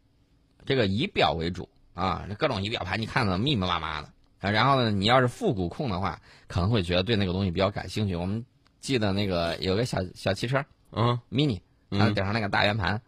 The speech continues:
Speaker 1: 虽然也用液晶了，但是它那个仪表盘就是比较复古的一种设计。呃，那么到三代机呢，广泛运用的什么呢？屏显、液晶显示器啊，一弄都是几，几上几下的这个好几个。
Speaker 2: 这很有科技感了。
Speaker 1: 啊，科技感非常强，而且呢，玻璃座舱，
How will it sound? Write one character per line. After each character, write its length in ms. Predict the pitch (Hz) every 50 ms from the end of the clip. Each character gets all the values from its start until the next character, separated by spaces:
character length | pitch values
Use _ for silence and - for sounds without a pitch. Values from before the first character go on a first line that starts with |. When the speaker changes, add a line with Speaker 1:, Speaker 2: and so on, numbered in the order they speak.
| _ _
Speaker 1:
虽 140 | - - 113
然 120 | 120 143 135
也 120 | 107 87
用 140 | 107 131 127
液 120 | 117 104
晶 120 | 98 104 104
了， 120 | 95 87
但 180 | - 117 113 104
是 80 | 104
它 80 | 113 110
那 140 | 113 117 104
个 280 | 92 87 85 85 80 -
仪 120 | - 98
表 160 | 107 107 90 82
盘 180 | 78 80 90
就 140 | 101 107 98
是 60 | 95 90
比 120 | 87 104
较 120 | 113 98
复 180 | 92 - 135 127
古 140 | 92 78 73
的 80 | 80
一 80 | 95 95
种 140 | 95 101 104
设 220 | 101 - 127 127
计。 140 | - - - - - - - - - - - - - - - - -
呃， 240 | - 117 123 127 139
那 80 | 165 202
么 60 | 220
到 140 | 226 214 196
三 160 | 175 208 208
代 140 | 214 190 143
机 80 | 139
呢， 240 | 139 135 117 104 98
广 280 | 104 - 135 117 92 101
泛 160 | 143 185 190
运 120 | 180 165
用 140 | 143 127 110
的 100 | 92 80
什 60 | 78
么 60 | 80 87
呢？ 160 | 90 87 87 87 - - - - - _
屏 260 | - - 98 123 151
显、 440 | 147 - - 80 78 - - 85 90 - _ _ _
液 320 | - - 156 147 120 110
晶 220 | 107 120 131 139 143
显 240 | - 101 76 78 95
示 60 | 104
器 260 | - - 139 92 - - - -
啊， 280 | - 90 98 101 90
一 200 | 90 98 110 131
弄 180 | 147 151 143 131
都 160 | 131 127 127
是 120 | 123 117 104
几， 440 | 92 - 98 98 95 90 85 90
几 160 | 90 - 92 95
上 240 | - 135 127 101
几 100 | 90 92
下 180 | 92 101 123 123
的 20 |
这 60 | 110 117
个 60 | 107
好 60 | 120
几 80 | 139 151
个。 20 |
Speaker 2:
这 60 | -
很 100 | - -
有 60 | 143
科 40 | 123
技 80 | 120 110
感 160 | 90 78 73
了。 160 | 71 71 - - - - -
Speaker 1:
啊， 160 | - 110 113
科 120 | 107 147 147
技 60 | 147
感 160 | 135 120 127
非 80 | 143 156
常 220 | 156 147 147 143
强， 200 | 127 123 120 120
而 160 | 117 120 131
且 120 | 139 139 123
呢， 120 | 120 127
玻 160 | 131 - 151 147
璃 100 | 143 127
座 120 | 135 135
舱， 200 | 131 147 143 -